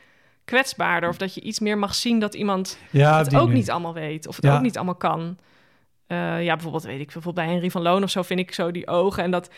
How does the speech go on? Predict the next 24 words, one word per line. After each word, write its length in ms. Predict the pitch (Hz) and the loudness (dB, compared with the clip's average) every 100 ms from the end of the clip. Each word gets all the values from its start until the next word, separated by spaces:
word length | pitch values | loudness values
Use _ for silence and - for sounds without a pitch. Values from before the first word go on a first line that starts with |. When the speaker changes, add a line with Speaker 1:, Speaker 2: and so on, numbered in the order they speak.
| - _ _ | -20 _ _
Speaker 1:
dat 120 | - - | -20 -6
is 60 | |
natuurlijk 260 | 214 214 202 | -4 -2 -2
zijn 200 | 196 190 | -2 0
type, 260 | 285 269 | 0 0
maar 160 | 196 185 | 0 0
dat 160 | 190 - | -2 -6
voel 200 | 240 254 | -2 -2
je 100 | 208 | 2
wel, 320 | 214 175 - | 0 0 -4
dat 160 | 185 | -8
dat 160 | 185 165 | -6 -10
echt 300 | - 190 - | -8 -10 -8
zijn 380 | 190 165 160 170 _ | -6 -6 -8 -12 _
Speaker 2:
Ja. 380 | - 131 139 - _ | 0 2 0 -10 _
Speaker 1:
levensongemak 960 | 190 196 208 190 - 185 156 180 151 - | -2 0 0 -2 -4 -4 -4 -4 -4 -6
of 80 | - | -8
zo. 120 | 156 | -6
Dat 140 | 160 | -4
vind 140 | 202 185 | -4 -4
ik 60 | |
wel 400 | 180 170 160 - - | -2 -2 -2 -8 -4
juist 300 | 190 175 190 | -2 0 2
mooi. 440 | 220 202 156 | 4 4 2